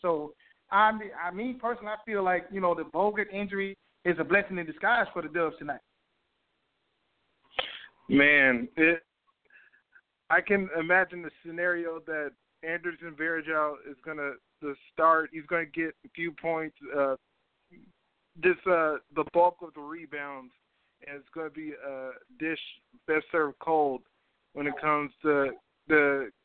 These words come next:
Speaker 2: coming back, because either way, he'll win a championship. And, uh, I do agree on your Festus Ezeli angle because he's a guy that he, he's not necessarily a, a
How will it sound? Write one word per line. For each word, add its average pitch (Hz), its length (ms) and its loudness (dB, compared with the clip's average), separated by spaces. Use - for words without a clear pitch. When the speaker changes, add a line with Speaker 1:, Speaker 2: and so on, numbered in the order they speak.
Speaker 2:
coming 170 280 2
back, 160 360 2
because 160 340 0
either 190 220 4
way, 190 280 6
he'll 180 180 2
win 180 200 0
a 147 60 -4
championship. 143 800 0
And, 143 200 4
uh, 151 460 4
I 170 160 2
do 202 180 -10
agree 175 440 -4
on 156 300 -8
your 156 240 -2
Festus 180 380 0
Ezeli 160 460 -2
angle 147 360 -2
because 143 320 2
he's 170 180 0
a 170 40 6
guy 160 420 4
that 147 240 -2
he, 226 320 -4
he's 208 160 -8
not 202 480 0
necessarily 190 800 0
a, 156 240 2
a 135 40 -6